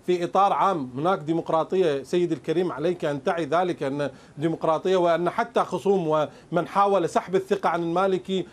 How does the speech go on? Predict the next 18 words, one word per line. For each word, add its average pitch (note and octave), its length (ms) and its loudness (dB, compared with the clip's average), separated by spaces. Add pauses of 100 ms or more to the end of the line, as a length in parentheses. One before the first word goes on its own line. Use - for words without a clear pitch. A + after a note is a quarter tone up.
(180)
هو F#3+ 100 4
الآن F#3 260 2
متواجد F#3 640 2
في F3 180 -2
عملية E3 360 2
انتخابية F3 600 0
ويدفع F3+ 440 2
بمرشحين. F3 640 -2
إذن F3 240 2
أين A3 220 0
الدكتاتورية؟ F#3 800 -2 (300)
النظام F#3 360 2
الدكتاتوري F#3+ 720 2
واضح F#3+ 480 4
المعالم F3 480 0
يا E3 120 2
سيدي F3+ 320 0
الكريم. F3 440 0